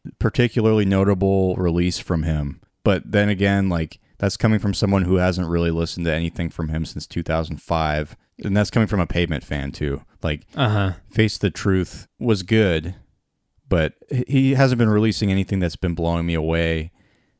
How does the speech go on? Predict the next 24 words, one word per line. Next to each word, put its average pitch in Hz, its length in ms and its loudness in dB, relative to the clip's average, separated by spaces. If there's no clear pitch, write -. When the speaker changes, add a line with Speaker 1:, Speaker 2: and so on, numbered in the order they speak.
Speaker 1:
But 85 220 0
it 107 120 -2
doesn't 107 280 2
mean 98 140 2
it 87 140 -4
doesn't 87 240 -2
have 85 200 -2
that 82 300 -2
in 85 180 -4
him. 78 260 -4
I - 60 -4
think 90 280 -4
Sparkle - 640 -4
Hard 82 220 -2
was 78 280 -6
surprisingly 85 640 -2
good. 76 300 -2
I 73 80 -6
think 80 160 -8
I'm 78 80 -8
just 78 220 -8
not 73 160 -6
being 76 200 -8
fair. 78 420 -4